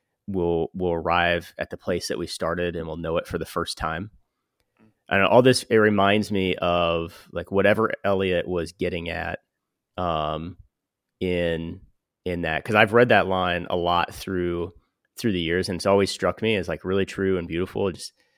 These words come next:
it, but it's very hard to pin down exactly what he means by it. But I don't know. There's something, there's something in all of this that,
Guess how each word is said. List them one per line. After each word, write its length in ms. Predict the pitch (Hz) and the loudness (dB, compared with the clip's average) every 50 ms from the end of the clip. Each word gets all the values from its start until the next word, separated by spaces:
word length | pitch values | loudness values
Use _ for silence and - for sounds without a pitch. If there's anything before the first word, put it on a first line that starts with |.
| _ _ _ _ _ _ - | _ _ _ _ _ _ -10
it, 160 | 80 73 71 | -10 -8 -4
but 80 | - 92 | -4 -4
it's 80 | 82 - | -4 -2
very 200 | 92 92 87 82 | 0 0 0 2
hard 200 | - 98 90 78 | 2 0 -2 -2
to 60 | - | -4
pin 260 | - - - 92 90 | -8 -6 -6 -4 -2
down 320 | 85 87 87 87 85 82 | -2 -2 -2 -2 -2 -4
exactly 420 | 85 82 90 87 82 82 - 90 87 | -6 -6 -6 -4 -4 -4 -4 -6 -6
what 160 | 85 90 87 | -4 -2 -2
he 80 | 87 85 | -2 -4
means 720 | 85 87 85 85 85 87 87 87 95 95 - - - - _ _ _ _ _ _ _ _ _ _ _ | -4 -4 -4 -6 -6 -8 -8 -10 -10 -12 -12 -14 -16 -18 _ _ _ _ _ _ _ _ _ _ _
by 340 | - 95 92 82 76 76 76 | -10 -4 0 0 0 2 0
it. 200 | - - - - - | 0 -2 -4 -6 -8
But 380 | - 80 82 87 80 80 - - _ _ _ _ _ _ _ _ _ _ - | -8 -2 0 2 2 2 0 -4 _ _ _ _ _ _ _ _ _ _ 2
I 80 | - 117 | 6 8
don't 80 | 135 131 | 8 10
know. 80 | 120 | 8
There's 180 | 107 110 104 - | 8 6 4 6
something, 580 | - 139 - - 147 131 120 113 107 101 95 - - | 6 6 6 6 6 6 6 6 6 4 0 -2 0
there's 220 | 104 113 107 - | 2 2 4 6
something 300 | - 139 - - 117 - | 6 6 6 6 4 4
in 180 | - 107 113 110 | 4 2 2 4
all 180 | 98 95 92 90 | 4 4 4 4
of 140 | 90 85 | 2 2
this 360 | 85 87 82 82 - - - - | 0 -2 -2 -2 -4 -6 -8 -6
that, 340 | 104 95 87 85 85 - | -2 0 2 2 2 0